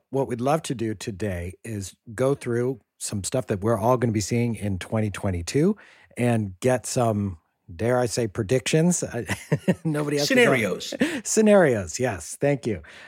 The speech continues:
Speaker 1: Uh, so Peter, let me start with you. I know you and the team have been working on scenarios from, from the beginning of the pandemic. Can you just update us on sort of where we are right now and your thinking around this?
Speaker 2: Well, right now, we're, we're again at a moment of great uncertainty. I'll speak for a second, but I wanna turn over in,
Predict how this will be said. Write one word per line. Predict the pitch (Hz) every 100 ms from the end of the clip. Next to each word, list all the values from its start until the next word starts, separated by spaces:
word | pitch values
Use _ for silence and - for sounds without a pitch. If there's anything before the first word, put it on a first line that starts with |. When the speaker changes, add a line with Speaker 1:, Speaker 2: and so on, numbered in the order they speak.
| -
Speaker 1:
Uh, | 147 147
so | -
Peter, | 139 185 147
let | 127
me | 151
start | - 117
with | 107
you. | 107 90 - 107
I | 110
know | 104 113
you | 107 120
and | 117
the | 98
team | - 127
have | 110
been | 95 98
working | 110 110 104
on | 101 90 -
scenarios | - - 101 107 107 101
from, | - 85 - _ -
from | - 95
the | 87
beginning | 87 87 131 127
of |
the | 110
pandemic. | - 110 107 107 104
Can | - 110
you | 104
just | 143 - _ -
update | 120 110 117 104
us | 98 -
on | 92 85 82 - - _
sort | - 92
of | 78 _ -
where | 104 117
we | 110 107
are | 104 98
right | 98 87
now | 98 95 90
and | 87
your | 90 87 - - -
thinking | 95 82 82
around | 78 78 80
this? | 80 - _ _
Speaker 2:
Well, | 175 165
right | 190
now, | 190 175
we're, | 139 147
we're | 160
again | 156 151 180
at | 143
a | 127
moment | 151 156 139
of | 113
great | 160 156
uncertainty. | 123 - 202 - -
I'll | 151
speak | - 262 254
for | 185
a |
second, | 131 190 180 110
but | 127
I |
wanna | 151 247
turn | - 233
over | 208 160 147
in, | 123